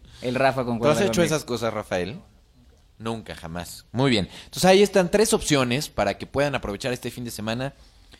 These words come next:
Speaker 2: Opciones de buenos shows en tres foros importantes en la Ciudad de México. Si ustedes quieren saber más sobre los dos muchachos que vinieron súper preparados <laughs> a este podcast,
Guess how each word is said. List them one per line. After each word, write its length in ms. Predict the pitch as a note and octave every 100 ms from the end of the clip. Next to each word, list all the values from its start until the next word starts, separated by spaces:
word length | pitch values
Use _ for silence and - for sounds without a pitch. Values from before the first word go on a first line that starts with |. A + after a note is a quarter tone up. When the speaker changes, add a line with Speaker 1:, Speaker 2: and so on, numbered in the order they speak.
| - -
Speaker 2:
Opciones 640 | A2+ - D#3 D3+ D#3 -
de 220 | A2 A2
buenos 320 | A2 D#3+ F#3
shows 280 | F3+ C#3 C#3+ -
en 300 | C3 C#3+ -
tres 300 | C#3+ C#3+ -
foros 520 | - B2+ B2 - - -
importantes 680 | G2+ - F#2 A#2 A#2 B2 -
en 120 | F#2+
la 80 | E2
Ciudad 240 | F2 F2+
de 60 | E2
México. 400 | A2+ E3 F3 F3 - -
Si 80 | -
ustedes 240 | A#2 D#3
quieren 180 | D#3 E3+
saber 240 | C#3+ C3 C3
más 200 | C#3 C#3
sobre 400 | - B2 G#2 G#2
los 180 | G2+ G2+
dos 200 | A#2+ A#2+
muchachos 500 | A2+ A#2+ A#2 A#2+ -
que 80 |
vinieron 280 | F#2+ G#2+ G#2+
súper 300 | - D#3+ A2+
preparados 640 | A#2+ A2+ G2 G2+ F#2+ - - - - -
<laughs> 60 | - G3+ F3+ D#3+
a 140 | A#2
este 240 | C3 - A#2
podcast, 520 | C3+ B2+ C#3 C#3